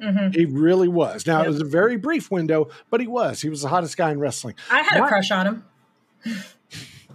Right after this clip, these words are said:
Speaker 2: Got a thing for the bald guys with the goatees,
Speaker 1: I,
Speaker 2: right?
Speaker 1: apparently I did.
Speaker 2: <laughs>
Speaker 1: Apparently, I'm not even gonna lie. Apparently I did, because they, you'll see what, when I get to my number, one of my numbers. <laughs>
Speaker 2: Uh,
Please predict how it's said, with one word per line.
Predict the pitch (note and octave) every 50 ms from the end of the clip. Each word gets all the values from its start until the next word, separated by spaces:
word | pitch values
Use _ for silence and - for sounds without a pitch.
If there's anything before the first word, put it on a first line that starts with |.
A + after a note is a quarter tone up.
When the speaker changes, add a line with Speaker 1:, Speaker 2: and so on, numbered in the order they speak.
| - _ -
Speaker 2:
Got | D3+ D3+ D#3
a |
thing | C3 E3+ E3 D3
for | - F3 E3
the | D3 D3 C#3+ C3+ C3+ C3+ C3 A#2
bald | C3 D3+ D#3 D3+ C#3+
guys | D3+ D3+ D3+ D#3 D#3 D3+ C3 C3+
with | C#3
the | C3 -
goatees, | D3 C#3+ C#3 C3+ - C#4+
Speaker 1:
I, | D#4 D#4+
Speaker 2:
right? | D#4 C#4+ D#4 C#4+ F#3+
Speaker 1:
apparently | C#4 F#4+ G#4+ G#4+ G#4 G#4 G4
I | F4 D#4+ C#4+
did. | A3+ C4+ C4 B3 G#3
Speaker 2:
<laughs> | A3+ - - -
Speaker 1:
Apparently, | F4 F4 B3 D#4+ F4 - - - F#4+ F4+ D#4 D#4 D#4 - F4+
I'm | F4 F4+
not | F4+ F4+ F#4
even | F#4+ F#4+ F#4+ F#4
gonna | F4 E4+ D#4+ D#4
lie. | D#4 D4+ D4 C4+ C4 C#4 C#4
Apparently | C#4 E4 D#4+ F4 F#4 E4+ F4+ F4
I | E4 D#4 C#4+
did, | A#3+ C4 C4 C4 A#3+ A3 G3+
because | B3+ B3 C4+ C#4 B3+ - - - - - F#4 F4 D#4+ C#4+ B3+ _ -
they, | C4+ C4+ C#4
you'll | C4 C#4 C#4+ D4 D4
see | - - - D#4 D4
what, | C#4+ C4+ C4 B3+ G#3 B3
when | A#3+ A#3+ A#3+
I | A#3 A#3
get | A3 B3 A#3+ -
to | - C4
my | B3 A#3+
number, | A#3+ A#3+ C4+ A#3 B3 A3+ A3+ A3 - _ _ _ _ _ _ A#3 A3 G3+ - D3+
one | A3 A3+ A3
of | G#3+
my | G#3 G3+
numbers. | G3 G3 F#3+ F#3 F#3 F#3 G3 - - D#4
<laughs> | D4 - -
Speaker 2:
Uh, | D#3 D#3 D#3+ D3+ D3+